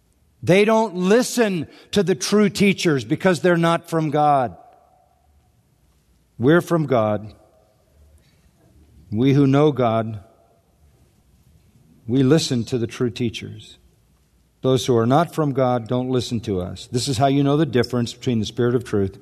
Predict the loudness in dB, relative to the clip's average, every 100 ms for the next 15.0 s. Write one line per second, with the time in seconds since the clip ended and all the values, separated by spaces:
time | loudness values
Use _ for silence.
0 | -20 -20 _ _ -6 -6 -4 -4 -4 -8
1 | -12 -16 -20 _ _ _ _ _ _ _
2 | _ _ 0 2 4 4 4 2 2 0
3 | 0 -2 0 0 -2 -6 -16 -20 _ _
4 | _ -6 0 0 -2 -4 -6 -6 -14 -14
5 | -18 -20 _ _ _ _ _ -16 0 2
6 | 2 2 0 0 -6 -18 -20 _ -20 -20
7 | -20 _ -2 0 0 0 0 -2 -6 -14
8 | -20 -20 _ _ _ _ _ -8 -6 -6
9 | -2 2 2 0 -4 -12 -20 -20 _ _
10 | -6 -6 -6 -14 -16 -16 -18 _ _ _
11 | _ _ _ _ -20 _ _ _ -20 _
12 | _ -8 -2 2 4 4 4 2 0 0
13 | 0 0 -4 2 2 2 0 -2 0 2
14 | 2 0 -2 -6 -10 -2 0 0 -4 -12